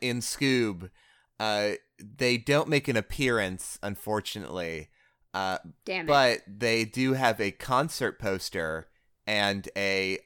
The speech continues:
Speaker 1: arcade pinball game, uh, in a
Speaker 2: Okay.
Speaker 1: arcade scene in the movie. I haven't seen Scoob.
Speaker 2: All right.
Speaker 1: Um,
Speaker 2: Good enough, I
Speaker 1: good
Speaker 2: guess.
Speaker 1: enough, I guess. Uh, and,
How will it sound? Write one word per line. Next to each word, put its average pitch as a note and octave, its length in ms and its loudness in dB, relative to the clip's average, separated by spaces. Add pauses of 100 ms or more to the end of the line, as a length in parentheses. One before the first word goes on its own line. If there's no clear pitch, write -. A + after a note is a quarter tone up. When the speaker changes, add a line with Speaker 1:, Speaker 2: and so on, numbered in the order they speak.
Speaker 1:
arcade G#2 840 0 (260)
pinball F#2 480 -2
game, D2+ 540 -10 (300)
uh, E2+ 320 0
in F2+ 400 -4
a F2+ 280 -2
Speaker 2:
Okay. - 100 -6
Speaker 1:
arcade F2+ 520 -4
scene E2 420 -10
in D#2 180 -10
the D#2 60 -12
movie. D2+ 640 -10
I G2 100 -2
haven't F2 240 -4
seen D2 180 -10
Scoob. C2 360 -10
Speaker 2:
All F3+ 280 -2
right. C3 380 -10 (480)
Speaker 1:
Um, C3+ 320 -4
Speaker 2:
Good F#3+ 180 -2
enough, D#3+ 360 -8
I D3+ 80 -12
Speaker 1:
good B2 240 -2
Speaker 2:
guess. A2 80 -6
Speaker 1:
enough, E2+ 260 -6
I A#1 140 -8
guess. - 500 -10 (260)
Uh, G2 360 0 (340)
and, B2 640 0